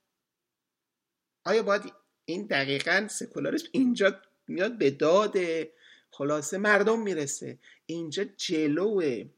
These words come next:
تحمیل یک رأی اقلیت بر اکثریت رو می‌گیره به عنوان حق وتوی دینداران. اینجا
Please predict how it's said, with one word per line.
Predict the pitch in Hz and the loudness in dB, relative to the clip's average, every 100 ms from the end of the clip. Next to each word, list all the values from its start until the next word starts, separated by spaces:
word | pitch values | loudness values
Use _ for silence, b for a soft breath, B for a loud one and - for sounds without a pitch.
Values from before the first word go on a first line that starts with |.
| _ _ | _ _
تحمیل | - - 135 - - 147 196 170 | -12 -8 -6 -6 -6 -6 -4 -2
یک | 135 131 185 202 - | -4 -2 -2 -2 -8
رأی | 160 151 208 - 196 190 - | -12 0 0 0 -2 -2 -2
اقلیت | 170 175 160 143 143 143 151 202 214 - | -2 0 -2 -2 -6 -4 -4 -4 -4 -6
بر | - 175 | -6 -6
اکثریت | - 180 - 160 175 180 | -6 -10 -8 -6 -8 -8
رو | 151 | -8
می‌گیره | 135 123 110 123 - _ _ _ _ | -8 -8 -14 -14 -18 _ _ _ _
به | 165 | 0
عنوان | 165 160 147 | 0 -2 -2
حق | 143 135 123 117 | -4 -6 -8 -8
وتوی | 113 - 110 | -12 -10 -10
دینداران. | 104 104 98 104 98 113 143 _ _ _ _ _ _ _ B B B _ | -10 -12 -12 -12 -14 -16 -20 _ _ _ _ _ _ _ B B B _
اینجا | 147 147 139 165 190 156 139 143 | -4 -2 -2 0 0 2 -2 -6